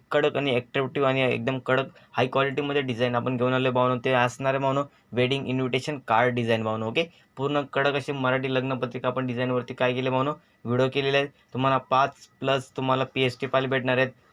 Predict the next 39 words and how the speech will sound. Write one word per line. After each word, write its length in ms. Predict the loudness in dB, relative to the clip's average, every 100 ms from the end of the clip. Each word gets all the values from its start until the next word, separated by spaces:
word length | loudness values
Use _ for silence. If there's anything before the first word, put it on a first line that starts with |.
| -6
ओपन 500 | -4 -4 -2 0 0
पूर्ण 280 | -4 -2 -2
एडिटेबल 560 | 0 2 2 2 0 0
मटेरियलसह 720 | 2 2 2 2 0 0 -2 -2
पूर्ण 300 | -2 -4 -2
भावनो 240 | -2 -2
जे 140 | -2 -2
काय 160 | 0
असणार 240 | 0 0 0
आहे 100 | 0 -4 _ -14
ते 60 | -6
सर्व 260 | 0 4
आजच्या 280 | 4 2 0
व्हिडिओमध्ये 360 | 0 2 0 0
तुम्हाला 240 | 0 2 2
पाहायला 320 | 2 4 2
भेटणार 280 | 0 0 0
आहे. 100 | -2 _ _
त्यासाठी 300 | -2 -2 -2
काय 180 | 0 0
करायचं 280 | 0 -2 -2
आहे, 60 | 0
व्हिडिओमध्ये 400 | 0 0 -2 -4 0
चार 180 | 2 2
स्टेपमध्ये 480 | 0 -6 -4 -4 0
पासवर्ड 340 | 0 0 -2
असणार 180 | -2 0
आहे 80 | 0
भावनो. 240 | 2 0 -4 _ _ _
पासवर्ड 320 | 0 0 2 2
हा 60 |
बोलून 260 | 2 0 -2
सांगितलेला 420 | -2 -4 -2 -2
असणार 220 | -2 0 0
आहे 80 |
भावनो 260 | 2 0 0
व्हिडिओ, 240 | 0 0
त्यासाठी 420 | 0 -2 -4 -6 -10 _ _ -2
पूर्ण 280 | 0 2